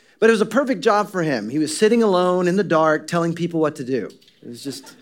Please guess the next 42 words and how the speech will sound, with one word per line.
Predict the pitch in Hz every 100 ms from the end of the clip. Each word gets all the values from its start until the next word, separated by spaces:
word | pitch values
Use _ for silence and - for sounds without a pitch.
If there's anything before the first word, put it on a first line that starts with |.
| - - - - - - -
exactly | 123 113 190 185 185 180
what | 156 147
his | 127
personality | - 156 160 160 147 147 135 120 - - - -
longs | 139 147 156 147 139
for. | - 127 107 98 - - - - _ -
But | 185 196 196 - - _ _ - _ _ -
in | 196
spite | 196 - 262 269 285
of | 247
the | 226
stress | - 220 220 220 -
of | 202
growing | 170 208 214 208
up | 202 202
in | 190
that | 190 185
home, | 156 180 185 185 190 196
we | 226
had | 214 196
some | - 214
amazing | 202 190 202 190 196 180
moments | 180 180 175 180
as | 151
well. | 175 175
But | 170 160
one | 208
of | 247
my | 240
favorites, | - 170 208 208 113 98 - - _ - _ _ _ -
uh, | 151
my | 160
favorite | 156 - 190 240 185
memories | 190 170 147
with | 147 147
my | 135 127
dad | 131 147 139 123 127
was | 127
watching | 120 143 202 202 226 196
movies | 185 196 139 107 117 135
with | -
him. | 131 113 120 151